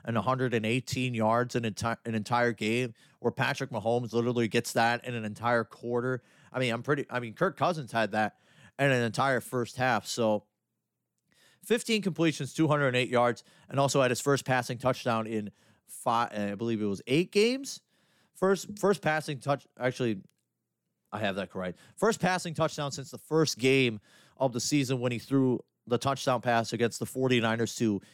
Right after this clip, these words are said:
equanimous Saint Brown. So, I mean, hopefully that the Bears can be able to build off of, um, this pretty, this very good game that they were able to generate. I mean, I know that a lot of Bears fans,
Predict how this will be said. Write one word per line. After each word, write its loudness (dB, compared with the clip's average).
equanimous 2
Saint -2
Brown. 0
So, 0
I 2
mean, 4
hopefully 2
that 2
the -4
Bears 4
can -2
be 4
able 2
to -2
build 2
off 2
of, -4
um, 2
this -2
pretty, 0
this -2
very 4
good 0
game 0
that 2
they 4
were 4
able 2
to -2
generate. 2
I 0
mean, -2
I 0
know 2
that 2
a -4
lot 2
of 0
Bears 0
fans, -4